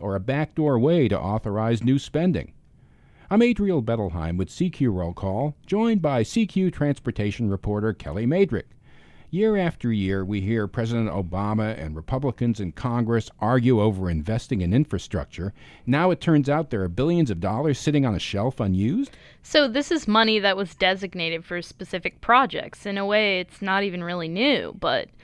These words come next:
Speaker 2: there's some two point one billion dollars, and that total could grow, according to the Federal Highway Administration, who's currently involved in counting up all the money. Um, basically, when you,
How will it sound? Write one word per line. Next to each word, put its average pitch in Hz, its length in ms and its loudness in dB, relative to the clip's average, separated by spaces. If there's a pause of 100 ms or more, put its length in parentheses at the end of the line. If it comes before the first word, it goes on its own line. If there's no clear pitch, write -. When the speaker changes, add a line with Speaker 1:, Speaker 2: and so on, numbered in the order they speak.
(280)
Speaker 2:
there's 233 160 0
some 294 180 2
two 285 220 2
point 269 240 0
one 233 180 0
billion 220 300 -2
dollars, 180 500 0
and 185 140 -8
that 180 160 -6
total 190 480 -4
could 202 320 -4
grow, 175 460 0
according 175 320 -6
to 156 40 -10
the - 80 -20
Federal 170 280 -2
Highway 185 320 -2
Administration, 151 840 -8
who's 170 320 -8
currently 202 400 0
involved 170 480 -2
in 165 140 -8
counting 180 400 -4
up 175 200 -4
all 156 200 -4
the 160 80 -8
money. 175 360 -4 (460)
Um, 175 480 -6 (100)
basically, 202 760 -2 (520)
when 196 260 -2
you, 196 140 -6